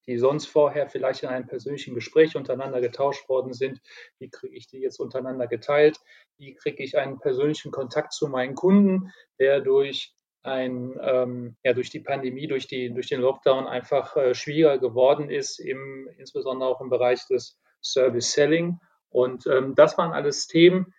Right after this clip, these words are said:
die wir, äh, dann, äh, betrachtet haben.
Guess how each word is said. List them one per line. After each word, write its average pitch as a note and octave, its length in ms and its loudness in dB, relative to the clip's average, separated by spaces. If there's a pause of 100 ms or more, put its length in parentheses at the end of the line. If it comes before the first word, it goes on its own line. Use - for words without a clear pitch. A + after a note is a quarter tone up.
(220)
die C#3+ 160 -16
wir, C#3+ 200 6
äh, C#3 480 6
dann, C#3 380 0 (340)
äh, B2+ 400 4 (580)
betrachtet - 680 0
haben. G#3 340 6